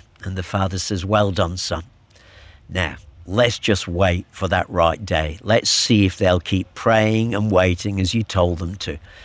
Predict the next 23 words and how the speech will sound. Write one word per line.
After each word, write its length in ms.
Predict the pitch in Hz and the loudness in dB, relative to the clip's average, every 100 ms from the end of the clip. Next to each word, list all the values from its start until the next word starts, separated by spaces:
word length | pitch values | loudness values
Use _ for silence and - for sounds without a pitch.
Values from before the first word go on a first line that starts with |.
| - - - - | -20 -20 -20 -20
for 200 | - 110 | -4 0
me 200 | 110 101 | 4 2
to 260 | - 101 90 - - - | 4 0 0 -4 -20 -20
fulfill 840 | - - 117 98 - - 98 85 85 _ - - - - _ | -12 0 2 2 0 2 2 2 -8 _ -20 -20 -20 -20 _
this 240 | - 101 - | -6 -6 -4
promise." 420 | - 101 95 92 | -2 -2 -2 -6
So 360 | - 131 127 123 - - | 0 4 6 4 -2 -2
I 120 | 180 | 2
love 380 | 220 226 233 202 | 2 4 2 2
this 200 | 214 196 | 0 -2
passage 420 | - 156 123 107 | -6 -6 -6 -8
because, 400 | 120 135 151 - - - | -4 -4 -4 -8 -14 -8
you 140 | 196 | 0
know, 100 | 180 - | 0 0
it's 180 | 175 - | -2 0
the 100 | 170 | -2
promise 540 | - - 196 196 - | -2 0 2 2 0
not 220 | 165 165 | 4 6
only 320 | 160 156 156 | 6 2 2
of 100 | 143 | 0
the 100 | 127 | 0
Holy 360 | 131 143 135 117 | 0 0 0 -2
Spirit, 440 | - - 127 101 | -6 -4 0 0